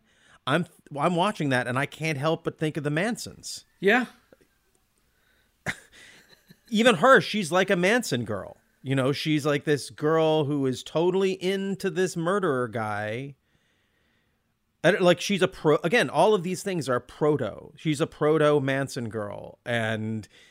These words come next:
Speaker 1: he's a proto whoever the mo-, the guys were on the grassy knoll. I don't know. This is, this,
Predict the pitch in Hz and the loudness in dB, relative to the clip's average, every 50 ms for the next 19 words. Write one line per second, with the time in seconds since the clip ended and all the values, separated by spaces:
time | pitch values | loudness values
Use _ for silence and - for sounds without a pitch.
0 | _ _ _ - 135 135 135 135 135 127 120 110 - - 135 127 127 123 - - | _ _ _ -2 0 2 2 2 2 0 -2 -6 -8 -4 -2 -2 0 -2 -4 -6
1 | - - 131 131 131 131 131 127 123 123 123 123 120 120 120 120 117 117 - _ | -4 0 2 2 4 4 2 2 2 2 2 2 2 0 -2 -4 -6 -8 -10 _
2 | _ _ _ _ - 120 135 139 135 127 139 131 120 120 120 117 117 131 117 117 | _ _ _ _ -8 0 2 2 4 4 2 0 0 0 0 0 0 -2 -2 -2
3 | 120 110 127 120 123 120 110 104 127 131 123 120 117 117 117 117 120 120 117 113 | -2 0 0 0 0 0 -2 -2 -2 0 0 2 0 0 -2 -2 -2 -2 0 0
4 | 113 113 110 104 - 120 117 117 113 - - 120 113 117 117 117 107 98 98 92 | -2 -2 -4 -4 -2 0 0 0 -2 -2 -6 -6 -4 -4 -4 -4 -4 -6 -8 -10
5 | 85 - _ _ _ _ _ _ _ _ _ _ _ _ _ _ _ _ _ _ | -14 -18 _ _ _ _ _ _ _ _ _ _ _ _ _ _ _ _ _ _
6 | _ _ _ _ _ _ _ _ _ - - 143 131 127 127 120 113 107 95 95 | _ _ _ _ _ _ _ _ _ -14 -8 -6 -4 -2 -2 -2 -2 -4 -6 -8
7 | 92 - 107 - - 127 110 - - _ - 117 - - - - - | -10 -12 -14 -12 -12 -12 -14 -14 -16 _ -14 -12 -12 -12 -14 -14 -18